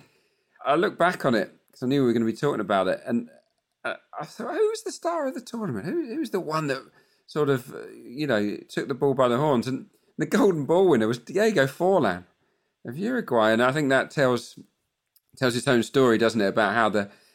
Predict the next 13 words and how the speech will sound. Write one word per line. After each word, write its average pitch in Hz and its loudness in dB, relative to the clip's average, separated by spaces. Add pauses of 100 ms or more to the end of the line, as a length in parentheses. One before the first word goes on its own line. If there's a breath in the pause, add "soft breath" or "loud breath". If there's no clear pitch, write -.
(100)
how 120 2
the 113 2
superstars 107 -2
didn't 104 -4
really, 104 -4 (420)
didn't 120 2
really 113 2
come 110 -2
to 113 -10
the 101 -8
party. 110 -2 (220 loud breath)
I - 0
think 131 0